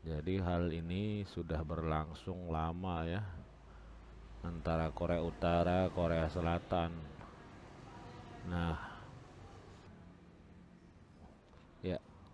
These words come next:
Korut sebelumnya selalu mengancam pengerahan militer A S dan latihan gabungan A S Korsel yang dianggapnya sebagai latihan perang dan bukti kebijakan bermusuhan oleh Washington D C dan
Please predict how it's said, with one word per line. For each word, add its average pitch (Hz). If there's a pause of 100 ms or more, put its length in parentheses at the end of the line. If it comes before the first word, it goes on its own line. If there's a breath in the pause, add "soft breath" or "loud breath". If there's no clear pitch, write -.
Korut 104 (160)
sebelumnya 85 (480 loud breath)
selalu 82
mengancam 82
pengerahan 80
militer 76 (320)
A 69
S 82
dan 82
latihan 78
gabungan 78
A 76
S -
Korsel 87
yang 85
dianggapnya 78
sebagai 80
latihan 80
perang 85 (960)
dan 95
bukti 95
kebijakan 90
bermusuhan 87 (240)
oleh 87
Washington 87
D 95
C 117
dan 95